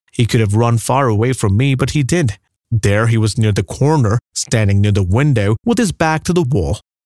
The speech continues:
I told him, 'Put your hands around my neck.' He did, and then I did the same thing and I squeezed and squeezed and squeezed. At that moment, I told him, 'I'm not going to hurt you, for real.' I never intended to kill him." Interviewed by Gitta Sereny in nineteen ninety-six.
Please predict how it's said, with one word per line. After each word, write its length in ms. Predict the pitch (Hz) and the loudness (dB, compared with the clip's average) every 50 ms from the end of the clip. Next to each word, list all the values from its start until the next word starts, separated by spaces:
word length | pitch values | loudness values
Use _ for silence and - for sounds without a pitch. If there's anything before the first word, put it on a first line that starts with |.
| _ _ - | _ _ -8
I 100 | - - | -6 -4
told 280 | - - 147 175 175 165 | 0 0 0 2 2 0
him, 100 | 160 143 | 0 0
'Put 200 | - 170 147 127 | 0 -2 -2 0
your 100 | 113 104 | 0 0
hands 360 | 104 120 143 165 175 165 180 | 0 0 0 0 0 0 0
around 320 | 180 160 151 143 143 139 | 0 0 2 2 2 2
my 160 | 143 151 151 143 | 2 2 2 0
neck.' 340 | 117 98 82 80 - - - _ _ _ _ | 0 -2 -2 -6 -8 -12 -20 _ _ _ _
He 220 | - - - 110 98 | -12 -6 -4 -4 0
did, 320 | - 160 180 175 165 - - - | 0 0 0 0 -2 -4 -4 -2
and 160 | 135 110 - | -2 0 0
then 140 | 160 170 170 | 0 -2 0
I 180 | 160 175 185 | 0 -2 -2
did 200 | 170 202 226 202 | 0 -2 -2 -2
the 100 | 247 233 | -2 -4
same 280 | - - 175 165 165 160 | -2 -2 0 0 0 -2
thing 280 | - - 127 127 135 | 0 -2 -2 0 0
and 80 | 151 151 | 0 0
I 100 | 165 165 | 0 -2
squeezed 480 | - - - - 110 110 113 110 101 156 | -2 -4 -4 -2 0 0 0 0 0 0
and 100 | 147 131 | -2 -2
squeezed 400 | - - - 117 113 117 110 - | -2 -2 -2 0 0 0 0 -2
and 120 | 156 143 | -4 -4
squeezed. 560 | - - - 208 233 240 196 127 110 - - - _ _ _ _ _ _ - | -4 -4 -4 -4 -2 -2 -2 -2 -4 -6 -10 -14 _ _ _ _ _ _ -6
At 200 | - - 98 98 | -4 -2 0 0
that 260 | 120 151 196 214 - | 0 0 -2 -2 -2
moment, 300 | 208 175 170 175 175 - | -2 0 0 0 0 0
I 80 | 147 131 | -2 -4
told 360 | - - 156 180 202 196 156 | -2 0 0 0 0 0 0
him, 140 | 165 165 - | -2 -2 -2
'I'm 140 | - 190 202 | -2 -2 0
not 200 | 196 190 165 120 | 0 0 -2 -2
going 280 | - 135 127 127 131 123 | -2 -2 0 0 0 2
to 100 | 135 135 | 0 0
hurt 280 | 113 147 165 190 208 165 | 0 0 0 0 0 -2
you, 160 | 113 90 - - _ _ - | -2 -4 -4 -8 _ _ -2
for 100 | - 127 | 0 2
real.' 460 | 110 123 170 208 196 - 107 - _ _ _ _ _ _ _ _ _ _ _ - | 2 2 2 0 0 -2 -4 -6 _ _ _ _ _ _ _ _ _ _ _ -4
I 100 | - 131 | -2 0
never 400 | 120 117 117 165 202 220 226 202 | 2 2 2 2 2 0 0 0
intended 480 | - 175 160 143 - - 175 185 170 127 | 0 0 -2 -2 -2 -2 -2 0 0 -2
to 60 | 117 101 | -2 -4
kill 280 | - - 147 165 180 | -4 -2 -2 0 0
him." 180 | 151 131 - - - - - _ _ _ _ _ _ _ _ _ _ - - | 0 0 -2 -6 -10 -16 -20 _ _ _ _ _ _ _ _ _ _ -4 -4
Interviewed 460 | 302 - - 240 139 143 143 139 120 | -4 -2 0 0 0 2 0 0 0
by 140 | - 113 104 | -2 -2 -2
Gitta 240 | - - 131 113 | -2 -2 0 0
Sereny 500 | 110 - - - 196 196 151 127 127 135 | 0 -2 0 -2 0 0 2 0 0 0
in 180 | - 151 147 127 | 0 0 0 2
nineteen 320 | 117 110 110 - - 120 | 2 0 0 0 0 2
ninety-six. 720 | 107 107 95 92 98 107 - - - 73 71 - - - | 2 2 2 0 0 -2 -2 -4 -6 -6 -6 -6 -8 -10